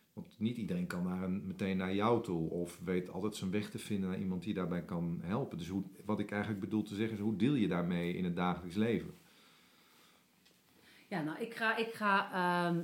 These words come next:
Speaker 2: eh, binnenkort ga ik, ehm, ehm, begeleide hypnoses ga ik, eh, online zetten die ze, eh, voor een heel leuk prijsje kunnen downloaden. Om al die rust in dat lijf te creëren, waardoor je,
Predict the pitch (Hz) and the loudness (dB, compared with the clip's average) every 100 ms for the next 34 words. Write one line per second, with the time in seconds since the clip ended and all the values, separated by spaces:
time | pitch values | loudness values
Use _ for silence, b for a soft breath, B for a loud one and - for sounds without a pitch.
0 | - - 165 160 156 156 160 151 175 - | -2 -6 -4 -2 -2 -2 -2 0 0 4
1 | 220 254 254 170 156 156 151 151 156 - | 6 6 4 -2 0 0 -2 -2 -4 -4
2 | 151 147 143 139 139 139 - 143 147 147 | -4 -2 0 0 0 -4 -16 -16 -12 -12
3 | 143 143 143 147 151 156 b b b b | -10 -12 -10 -8 -10 -12 b b b b
4 | b b b b b - 190 202 233 226 | b b b b b -4 2 6 6 8
5 | 190 175 202 247 247 - 247 233 - - | 6 6 6 6 4 0 0 0 -2 -4
6 | 220 214 208 214 214 208 208 208 202 196 | -4 0 2 4 4 4 2 2 2 4
7 | 185 160 180 170 165 170 - 160 160 185 | 2 2 2 2 0 -2 -8 -8 -4 -2
8 | 185 254 277 202 196 185 - 170 151 185 | 0 2 4 4 2 0 0 0 2 2
9 | 214 214 226 254 - b b b b b | 4 4 4 2 -4 b b b b b
10 | b _ - 240 254 240 208 185 170 175 | b _ 6 8 8 8 4 4 4 6
11 | 226 - - 175 170 190 190 - 185 165 | 4 4 -2 -2 0 0 0 -2 -4 -2
12 | 165 170 165 156 156 143 185 214 208 180 | 2 2 2 0 -4 2 6 6 6 4
13 | 170 | 2